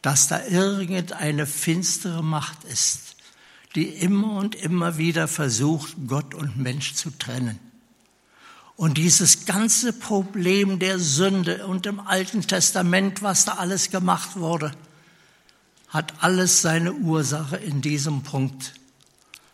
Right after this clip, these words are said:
Und der ist so geheimnisvoll, den können wir, können wir einfach nicht ergründen.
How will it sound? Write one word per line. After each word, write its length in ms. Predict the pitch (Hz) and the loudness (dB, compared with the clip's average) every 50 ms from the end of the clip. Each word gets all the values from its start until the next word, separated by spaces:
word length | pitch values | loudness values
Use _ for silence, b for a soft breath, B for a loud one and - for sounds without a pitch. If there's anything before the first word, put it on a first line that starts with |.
| B B | B B
Und 160 | - 147 127 139 | -8 -6 -2 0
der 140 | 147 185 190 | 0 0 0
ist 160 | 165 143 - | 0 2 4
so 200 | - 160 165 175 | 6 6 6 6
geheimnisvoll, 880 | 165 180 156 - 156 151 160 151 139 131 127 - - - 135 131 131 120 | 4 0 0 0 0 2 2 2 2 2 0 0 -2 -2 -4 -4 -2 -2
den 200 | 131 131 127 120 | -2 -2 -2 -2
können 320 | - 160 165 175 170 156 | -2 -2 0 0 0 -2
wir, 380 | 156 156 151 151 147 143 139 B B B B B B B B B _ _ | 0 0 0 0 0 0 -2 B B B B B B B B B _ _
können 460 | - 160 160 180 175 180 175 160 151 | 4 6 6 6 6 4 2 0 -2
wir 300 | 151 151 165 - - - | -2 -4 -4 -4 -4 -2
einfach 680 | - 123 127 135 135 131 - - 131 117 - - - | 0 0 2 2 0 0 -2 -2 -4 -4 -4 -6 -4
nicht 340 | - 135 - - - - - | -2 -2 0 -2 -4 -6 -6
ergründen. 600 | 160 135 123 123 143 127 120 113 104 101 107 - | -6 -6 -6 -4 -2 0 0 0 0 -4 -8 -12